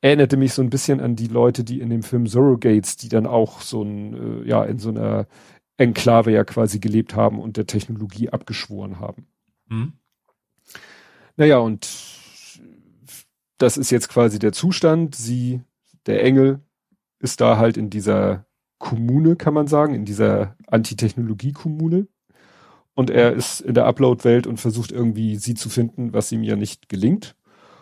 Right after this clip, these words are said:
Speaker 1: Und ich spoiler jetzt mal das Ende der ersten Folge. Am Ende der ersten Folge findet man raus, nicht er, aber der Zuschauer findet raus,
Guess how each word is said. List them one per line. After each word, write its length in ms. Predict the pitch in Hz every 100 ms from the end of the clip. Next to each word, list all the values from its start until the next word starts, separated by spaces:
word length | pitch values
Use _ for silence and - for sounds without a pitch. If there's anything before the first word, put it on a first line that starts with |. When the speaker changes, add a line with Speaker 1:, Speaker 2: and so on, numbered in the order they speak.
| _ _ _ _
Speaker 1:
Und 640 | 127 120 117 113 110 - -
ich 160 | 117 -
spoiler 380 | - 113 123 127
jetzt 240 | 123 -
mal 100 | 120
das 160 | 117 -
Ende 220 | 120 120
der 120 | 110
ersten 280 | 113 - 120
Folge. 280 | 113 113 110
Am 120 | 107
Ende 200 | 110 131
der 140 | 117
ersten 220 | 113 -
Folge 320 | 117 117 113 110
findet 320 | 123 113 110
man 120 | 107
raus, 540 | 104 107 131 - - _ -
nicht 240 | 113 -
er, 340 | 120 117 151 -
aber 140 | 104
der 100 | 95
Zuschauer 400 | - 127 123 117
findet 260 | 127 117 110
raus, 300 | 113 110